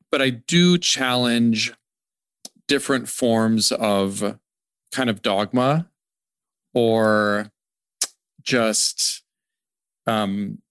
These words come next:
just different blind spots that people might have with whatever it is, whether it's politics or spirituality.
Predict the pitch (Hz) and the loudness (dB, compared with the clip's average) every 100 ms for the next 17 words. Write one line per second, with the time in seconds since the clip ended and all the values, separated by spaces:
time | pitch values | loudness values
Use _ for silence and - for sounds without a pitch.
0 | - 143 - 123 135 110 101 110 113 135 | -6 -4 -2 0 0 0 0 -2 -2 -2
1 | 123 131 135 - 127 110 110 107 107 107 | -2 -2 -4 -4 -2 2 0 0 -2 -2
2 | 143 - - _ _ _ _ - - - | -4 -10 -14 _ _ _ _ -20 -12 -2
3 | 113 127 123 123 127 123 123 107 98 92 | 0 0 2 2 2 2 2 2 0 0
4 | 101 107 98 98 - - 117 113 - 110 | 0 0 0 -2 -4 -2 0 0 0 -2
5 | - 113 95 98 95 - 110 101 - 101 | -2 -2 -2 -4 -4 -2 0 0 2 2
6 | 104 107 113 113 120 | 2 0 2 2 0